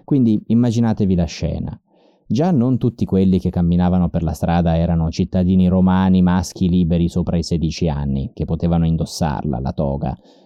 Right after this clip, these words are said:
Poi non tutti loro la indossavano. Era un vestito formale, era come andare in giro col completo.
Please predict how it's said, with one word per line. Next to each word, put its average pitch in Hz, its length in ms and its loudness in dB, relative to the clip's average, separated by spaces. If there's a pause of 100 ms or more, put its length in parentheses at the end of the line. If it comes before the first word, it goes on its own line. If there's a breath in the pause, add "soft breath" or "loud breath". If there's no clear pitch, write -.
Poi 113 320 -2 (180)
non 117 260 2
tutti - 280 -4
loro 110 300 0
la 85 140 0
indossavano. 76 880 -2 (160)
Era 87 200 -2
un 78 200 -2
vestito 82 420 -4
formale, 80 840 -4 (140)
era - 220 -8
come 85 160 -2
andare 85 260 0
in 82 120 0
giro 87 260 -2
col 82 220 -4
completo. 80 800 -4